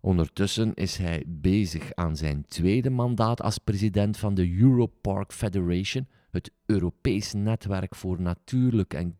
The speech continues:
cultureel erfgoed van Europa, en is hij directeur bij regionaal landschap Kempen en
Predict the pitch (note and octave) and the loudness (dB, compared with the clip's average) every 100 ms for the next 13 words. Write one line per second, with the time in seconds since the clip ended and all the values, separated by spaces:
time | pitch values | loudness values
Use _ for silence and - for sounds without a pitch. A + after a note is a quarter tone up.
0 | - C3+ C3 A2+ G#2 F#2 - - G2+ - | 0 2 2 0 0 0 -2 -4 -4 -4
1 | G#2 - G2 F2+ F2+ G#2 C#3+ D#3 - - | -8 -4 0 2 2 0 -2 -6 -8 -20
2 | - - - - C#3+ - D#3 C3 B2+ G2 | -20 -20 -20 -2 -2 2 2 4 2 0
3 | G2+ G2 F2 - - B2+ F3+ F#3+ A2 E2+ | 2 2 2 -4 0 2 2 0 -4 -2
4 | D2+ D#2+ D2 D#2 D#2 D#2 D2+ D#2+ F2 - | -2 -2 -2 -2 -2 -2 -4 -4 -4 -6
5 | - E2+ - _ - F#2 G#2+ - D#3 D#3+ | -8 -8 -8 _ -6 -2 -2 0 -2 -2
6 | - C3+ C#3 | -4 -2 -2